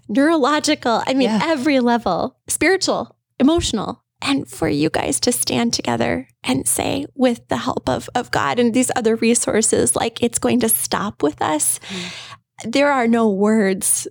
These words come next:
Speaker 1: for what that is to, to sit here and to see that modeled. And so I am wondering, what would you guys say to listeners that maybe are themselves struggling with alcohol, have a loved one who is struggling with alcohol, and, and they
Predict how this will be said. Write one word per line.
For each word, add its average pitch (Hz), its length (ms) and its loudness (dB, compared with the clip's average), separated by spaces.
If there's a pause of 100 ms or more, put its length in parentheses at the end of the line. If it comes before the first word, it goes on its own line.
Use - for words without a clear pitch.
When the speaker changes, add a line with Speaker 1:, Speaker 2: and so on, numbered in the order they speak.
Speaker 1:
for 196 220 -2
what 175 280 -2
that - 340 -4 (180)
is - 400 0
to, - 180 -2 (440)
to 226 100 2
sit - 300 -2
here 226 180 -2
and 220 220 -2
to 214 40 0
see 262 200 0
that - 200 -2
modeled. 226 680 0 (540)
And 330 140 2
so - 220 0
I - 140 -2
am 349 180 2
wondering, 262 520 2
what 302 460 -2
would 349 280 0
you 233 100 4
guys - 320 -2
say - 440 -2 (640)
to 240 360 2 (240)
listeners - 760 0 (100)
that 247 180 0
maybe 254 480 2
are 185 120 2
themselves 214 540 2
struggling 233 380 0
with 226 220 2
alcohol, 247 480 -2
have 254 240 -2
a - 60 0
loved 247 460 0
one 233 160 4
who 220 100 4
is 226 100 2
struggling 220 340 0
with 214 140 2
alcohol, 233 480 0
and, 233 220 0
and 240 180 0
they 247 120 0